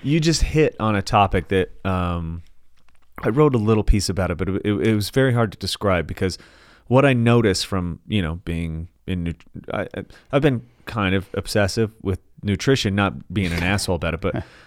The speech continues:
Speaker 1: just how it works, because it, I think it's fascinating to me. Um, but A, the culture that goes into nutrition, like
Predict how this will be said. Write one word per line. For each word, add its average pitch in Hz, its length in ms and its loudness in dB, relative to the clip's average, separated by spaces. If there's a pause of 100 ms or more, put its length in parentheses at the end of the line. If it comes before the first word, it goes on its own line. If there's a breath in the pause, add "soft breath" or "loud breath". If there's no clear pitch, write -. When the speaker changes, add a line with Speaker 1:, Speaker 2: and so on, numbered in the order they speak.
(140 loud breath)
Speaker 1:
just - 260 2 (140)
how 147 280 4
it - 120 0
works, 113 320 2
because 101 320 -2
it, - 140 -6 (120)
I 110 80 2
think 151 320 -2
it's 104 220 0
fascinating 90 760 -4
to - 100 -10
me. 82 220 -6 (440 soft breath)
Um, 90 560 -2 (240)
but - 160 -8
A, 139 220 4
the 110 120 0
culture 107 360 -2
that 98 100 0
goes 95 200 0
into 90 200 -2
nutrition, 80 480 -6
like 85 220 -8